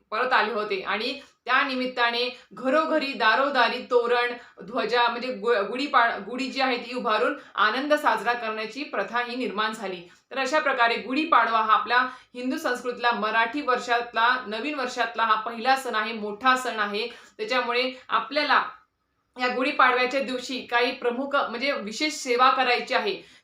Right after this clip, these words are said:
तर ती सेवा म्हणजे धनधान्य समृद्धिकारक तोडगा या दिवशी आपल्याला करायचा आहे. अतिशय प्रभावी हा तोडगा आहे. जेव्हापासून मी या सेवेमध्ये आहे तेव्हापासून तरी हा तोडगा करत आलेली आहे आणि मागच्या वर्षी सुद्धा मी हा केलेला आहेच. म्हणजेच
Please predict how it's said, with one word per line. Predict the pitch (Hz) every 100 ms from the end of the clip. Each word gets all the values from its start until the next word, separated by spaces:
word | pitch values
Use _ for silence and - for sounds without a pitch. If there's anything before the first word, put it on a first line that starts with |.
| -
तर | 285 285
ती | 320
सेवा | 330 269 262
म्हणजे | 262
धनधान्य | 254 254 277 294 240 226 240
समृद्धिकारक | 262 240 226 240 202 269 233 220 247 -
तोडगा | 233 214 240
या | 247 226
दिवशी | 202 208
आपल्याला | 247 220 247 233
करायचा | 202 202 220
आहे. | 220 196 190 - -
अतिशय | 247 254 285 269 311
प्रभावी | 294 247 247 240 262
हा | 254
तोडगा | 247 226 226
आहे. | 226 226 226 226 - _ 175
जेव्हापासून | 262 277 294 269 262 262
मी | 254
या | 254
सेवेमध्ये | 254 226 233 240 233
आहे | 226 240
तेव्हापासून | 254 254 254 254
तरी | 247 254
हा | 240
तोडगा | 233 233 220 254
करत | 247 226
आलेली | - 214 214 220 247
आहे | 233 233 214 233 - - -
आणि | 220 240
मागच्या | 220 220 269
वर्षी | 262 254
सुद्धा | - 240 247
मी | 254
हा | 233
केलेला | 226 226 226 233
आहेच. | 220 214 233 - - _ 208
म्हणजेच | 226 247 254